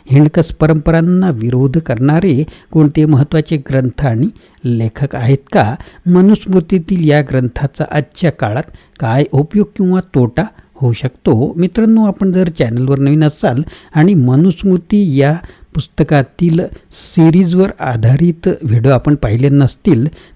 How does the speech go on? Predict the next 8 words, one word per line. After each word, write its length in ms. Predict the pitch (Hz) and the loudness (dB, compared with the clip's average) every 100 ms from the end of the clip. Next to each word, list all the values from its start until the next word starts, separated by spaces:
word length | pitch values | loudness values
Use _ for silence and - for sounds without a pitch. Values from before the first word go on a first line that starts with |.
| - | 0
तर 120 | 135 - | 0 2
ते 120 | 143 | 0
जरूर 380 | 107 107 131 165 | 0 0 2 2
पहा 240 | 156 160 | 2 2
आणि 240 | 196 196 214 - | 2 2 2 0
चॅनलवर 560 | 139 131 147 190 196 190 160 | 0 2 2 2 0 0 0
नवीन 260 | 127 147 | 0 2
असाल, 380 | 151 - 165 107 | 0 -2 -4 -4